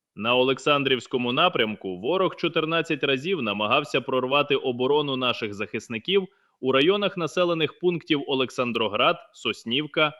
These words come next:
Єгорівка, Привільне, Рибне та Красногірське. Бої тривають у семи локаціях.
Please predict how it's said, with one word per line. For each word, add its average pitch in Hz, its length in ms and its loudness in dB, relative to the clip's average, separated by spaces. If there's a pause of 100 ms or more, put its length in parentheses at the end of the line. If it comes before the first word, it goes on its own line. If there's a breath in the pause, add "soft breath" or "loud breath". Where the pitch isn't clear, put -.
(180)
Єгорівка, 147 840 0 (260)
Привільне, 147 640 0 (240)
Рибне 160 680 0
та 185 100 2
Красногірське. 151 920 -4 (440)
Бої 120 360 0
тривають 170 580 2
у 160 80 0
семи 117 280 -2
локаціях. 113 800 -2